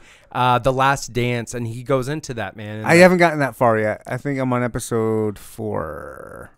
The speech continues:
Speaker 1: That shit's
Speaker 2: I just
Speaker 1: tight, though.
Speaker 2: can't, yeah.
Speaker 1: That's nineties nostalgia right there for you, dude. And that
Speaker 2: I, I grew up, n-, yeah, I, I grew up with Jordan on three of my four walls.
Speaker 1: Yep.
Speaker 2: I indebted my parents a mortgage buying Bulls gear and Jordans.
Speaker 1: <laughs>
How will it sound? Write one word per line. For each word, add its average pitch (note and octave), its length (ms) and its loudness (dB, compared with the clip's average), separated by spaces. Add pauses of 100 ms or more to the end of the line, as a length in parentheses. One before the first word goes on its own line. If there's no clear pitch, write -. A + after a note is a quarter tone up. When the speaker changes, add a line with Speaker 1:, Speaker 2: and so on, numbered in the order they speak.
Speaker 1:
That G#2 120 -8
shit's - 180 -4
Speaker 2:
I - 40 0
just D#3 80 -4
Speaker 1:
tight, C3+ 160 2
though. A2+ 180 -4
Speaker 2:
can't, F#2 140 -12
yeah. - 40 -20 (120)
Speaker 1:
That's E3 240 4
nineties C#3 420 0
nostalgia A2 480 -6
right F#2+ 220 -8
there A2 160 -6
for G2 220 -12
you, F2 120 -14
dude. F#2 280 -14 (260)
And A#2 160 -8
that E3+ 300 6
Speaker 2:
I, E3+ 140 6
I - 20 6
grew F#3 320 4
up, E3+ 240 4 (200)
n-, C3+ 220 -8
yeah, D3 360 0 (300)
I, A#2+ 260 -6
I - 20 -4
grew C#3+ 240 0
up C3+ 100 0
with B2 140 -8
Jordan B2 460 -2
on A2 500 -2
three A#2+ 320 -4
of B2 80 -4
my A#2 160 -2
four A2 280 -4
walls. G2 580 -6
Speaker 1:
Yep. G2 260 -12 (180)
Speaker 2:
I A#2+ 120 -4
indebted B2 580 0
my A#2+ 140 -2
parents A#2 520 -2
a A2 100 -8
mortgage G#2 640 -6
buying G#2 320 -4
Bulls G2+ 400 -6
gear G2+ 360 -6
and F#2 160 -6
Jordans. G2 760 -6
Speaker 1:
<laughs> - 40 -20